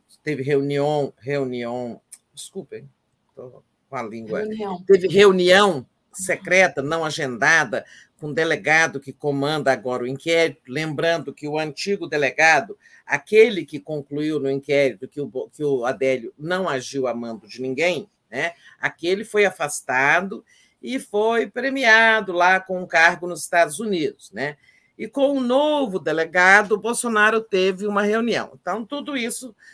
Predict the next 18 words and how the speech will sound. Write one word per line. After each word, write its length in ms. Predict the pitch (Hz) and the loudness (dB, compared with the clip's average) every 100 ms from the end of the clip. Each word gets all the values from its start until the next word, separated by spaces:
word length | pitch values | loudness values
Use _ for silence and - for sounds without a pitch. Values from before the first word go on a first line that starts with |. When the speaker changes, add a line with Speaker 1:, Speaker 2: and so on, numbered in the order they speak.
| _ 175 | _ 0
Speaker 1:
já 240 | 214 220 | 4 4
vem 240 | 208 226 | 4 0
suscitando 680 | 226 - - 277 - 202 208 | -2 -6 -8 -8 -2 -2 0
há 40 | 190 | -2
algum 340 | 180 175 226 | -2 -4 -6
tempo 420 | 208 180 190 196 214 | -4 -4 -4 -2 -2
a 60 | |
ideia 600 | 226 151 175 170 170 180 | -2 0 2 4 2 0
de 160 | 180 202 | -4 -12
que 140 | 208 | -14
vão 280 | 151 170 196 | -4 -2 -2
usar 360 | 196 147 160 160 | -2 0 2 0
a 80 | |
facada 760 | 156 185 - 147 143 147 170 175 _ _ _ _ _ _ | -4 -10 -4 -2 -2 -2 -6 -8 _ _ _ _ _ _
pra, 1080 | 160 165 165 160 156 147 139 131 104 123 - | 0 2 4 4 2 2 0 -2 -4 -8 -12
como 600 | 156 151 151 147 139 120 131 | -8 -6 -2 -2 -2 -2 -2
aí, 320 | 135 147 131 98 - _ 101 | -2 -4 -8 -12 -14 _ -12
instrumento 760 | 143 - 165 156 156 147 127 | -10 -10 -8 -6 -8 -8 -10